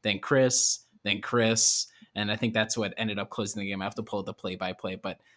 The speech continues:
uh, sweet victory simply because we needed to execute at a high level without Giannis 'cause of foul trouble.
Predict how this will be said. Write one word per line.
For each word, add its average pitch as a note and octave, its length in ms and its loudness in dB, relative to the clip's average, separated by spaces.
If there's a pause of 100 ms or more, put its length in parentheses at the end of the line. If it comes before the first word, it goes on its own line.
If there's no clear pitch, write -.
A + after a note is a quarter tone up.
(140)
uh, G#2+ 160 -2
sweet D#3+ 420 2
victory D3 500 2
simply C3+ 420 0
because A2+ 920 0 (320)
we A#2 140 2
needed A2+ 300 4
to G#2+ 100 2
execute G#2+ 400 0
at G2+ 80 -2
a G2 60 0
high G#2+ 140 2
level G#2 260 -2
without G2 260 -2
Giannis B2+ 420 2
'cause G#2+ 140 -2
of - 80 -8
foul C3 280 6
trouble. B2+ 520 0